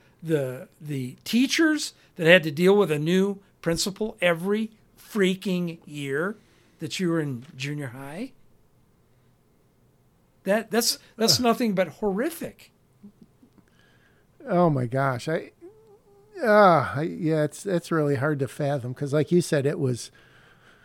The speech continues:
Speaker 2: the turnover back in the day was virtually nothing, especially on the higher posts like that, because what does that say to the students, let alone the teachers and everybody else?
Speaker 1: Uh,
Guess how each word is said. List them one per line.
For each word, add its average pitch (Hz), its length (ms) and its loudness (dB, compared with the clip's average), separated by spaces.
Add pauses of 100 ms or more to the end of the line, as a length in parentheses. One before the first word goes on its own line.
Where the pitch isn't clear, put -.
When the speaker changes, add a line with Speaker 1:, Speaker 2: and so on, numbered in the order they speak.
(320)
Speaker 2:
the 175 180 0
turnover 160 920 4
back 165 340 2
in 156 100 0
the 143 80 0
day 151 300 4
was 131 360 0
virtually 147 500 -2
nothing, 143 380 0
especially 151 560 4
on 131 180 -2
the 127 300 -4 (340)
higher 160 400 0
posts - 580 -2
like 143 260 -2
that, 143 460 0
because 139 520 -2 (400)
what 180 140 4
does 170 140 2
that 147 200 -2
say 160 540 2 (1120)
to 175 100 4
the 131 140 0
students, 180 720 0 (480)
let 160 180 2
alone 156 260 4
the 139 80 0
teachers 151 540 -2
and 131 240 -2
everybody 139 480 -2
else? 139 460 -4 (1000)
Speaker 1:
Uh, 160 320 2